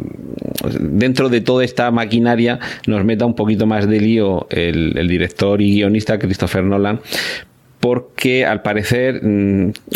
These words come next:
bueno, vamos a explicar lo que es el cuadrado mágico, que es donde tiene el origen esta palabra que realmente como tal sí que no significaría nada,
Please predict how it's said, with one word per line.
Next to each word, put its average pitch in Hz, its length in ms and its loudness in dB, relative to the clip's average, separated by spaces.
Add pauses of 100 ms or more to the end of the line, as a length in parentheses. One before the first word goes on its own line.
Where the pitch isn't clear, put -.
bueno, 113 340 2
vamos 120 260 2
a 180 60 2
explicar 156 240 0
lo 147 100 2
que 131 60 0
es 127 180 0
el 107 140 0
cuadrado 107 420 2
mágico, 107 640 0
que - 100 -4
es 90 100 -2
donde 95 220 2
tiene 95 540 2
el 87 100 2
origen 92 380 0
esta 85 260 -2
palabra 98 320 0
que 92 140 -2
realmente 101 760 2 (280)
como 92 260 2
tal 107 260 0
sí - 140 -2
que 90 100 2
no 87 80 0
significaría 90 600 0
nada, 110 320 0